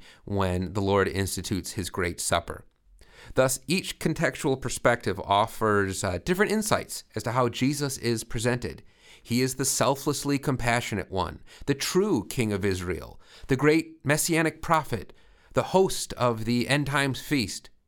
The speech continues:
We could also look at this way. Um, on the one hand,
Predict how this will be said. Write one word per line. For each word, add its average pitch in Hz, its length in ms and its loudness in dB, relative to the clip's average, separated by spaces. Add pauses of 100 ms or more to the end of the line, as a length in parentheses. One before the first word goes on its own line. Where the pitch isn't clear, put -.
(360)
We 143 100 2
could 165 100 4
also 160 220 4
look 147 140 2
at 147 60 0
this 147 180 0
way. 85 180 0 (300)
Um, 110 340 2 (100)
on 139 140 4
the 147 80 4
one 170 180 4
hand, 123 380 0